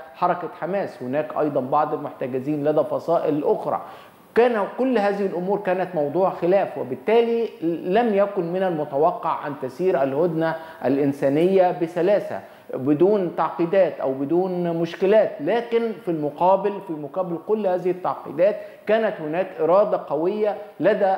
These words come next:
الأطراف الراعية لهذه الهدنة والتي وقفت وراء، يعني، الوصول إليها، ووقفت أيضا وراء،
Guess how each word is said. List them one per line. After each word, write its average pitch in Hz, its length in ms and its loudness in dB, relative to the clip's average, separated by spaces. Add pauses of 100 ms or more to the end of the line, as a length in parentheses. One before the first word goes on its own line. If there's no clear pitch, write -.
(100)
الأطراف 165 920 0
الراعية 180 500 2
لهذه 143 680 -4
الهدنة 147 580 0
والتي 160 340 2
وقفت 180 440 0 (340)
وراء، 147 640 2
يعني، 147 400 -4
الوصول 147 520 -4
إليها، 214 480 2
ووقفت 202 680 2
أيضا 185 260 0
وراء، 160 480 2